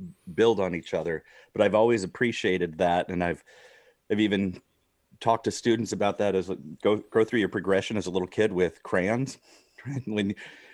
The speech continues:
when you're really little, there's maybe four or eight colors that exist, right? But as,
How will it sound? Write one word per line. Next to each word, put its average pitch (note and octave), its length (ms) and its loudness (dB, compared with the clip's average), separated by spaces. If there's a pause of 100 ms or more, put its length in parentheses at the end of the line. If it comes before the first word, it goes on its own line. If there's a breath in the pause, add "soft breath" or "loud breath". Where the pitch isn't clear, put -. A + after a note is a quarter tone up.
when B2+ 140 0
you're A2+ 140 4
really B2 260 4
little, G2 240 4
there's F#2+ 260 0
maybe G2+ 280 0
four G#2 320 4
or F2 80 2
eight G2 200 0
colors E2 420 0
that E2+ 180 0
exist, D#2+ 500 -2
right? F2+ 240 0
But G2+ 100 0
as, G2 200 0